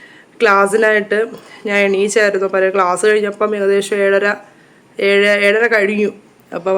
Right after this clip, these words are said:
അത് കഴിഞ്ഞിട്ടാണ് അടുക്കളയിൽ കയറിയത്. ഇനി മോനെ സ്കൂളിൽ വിടണം, സമ്മർ ക്യാമ്പ്.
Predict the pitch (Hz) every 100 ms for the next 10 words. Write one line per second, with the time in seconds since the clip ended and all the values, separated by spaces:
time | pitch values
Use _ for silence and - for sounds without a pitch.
0 | 180 185 214 208 196 208 208 185 196 190
1 | 202 190 190 190 - 190 190 196 185 190
2 | 202 214 - 190 190 214 202 190 190 -
3 | - - 196 185 190 196 190 190